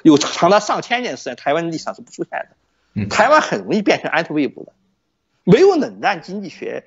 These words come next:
Speaker 1: 没有冷战地缘政治，就没有今天的台湾的准发达的社会。但是冷战只是一个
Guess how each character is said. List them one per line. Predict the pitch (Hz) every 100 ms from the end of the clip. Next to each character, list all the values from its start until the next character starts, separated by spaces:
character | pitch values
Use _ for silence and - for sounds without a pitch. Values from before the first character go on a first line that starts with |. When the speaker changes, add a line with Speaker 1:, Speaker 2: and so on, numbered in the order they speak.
| _ -
Speaker 1:
没 | 190
有 | 339
冷 | 254 110
战 | 131 196 143
地 | 185
缘 | 135 123
政 | 160
治， | 107
就 | - 156
没 | 143
有 | 170
今 | - 202
天 | 180
的 |
台 | - 107
湾 | 127
的 | 127 - -
准 | 123 101
发 | 170 202
达 | 156
的 | 123 147 - -
社 | - 147
会。 | - 110 - -
但 | - 320
是 | 269 190
冷 | 156 110
战 | 127 233 143
只 |
是 | - 160
一 | 139
个 | 139 120 113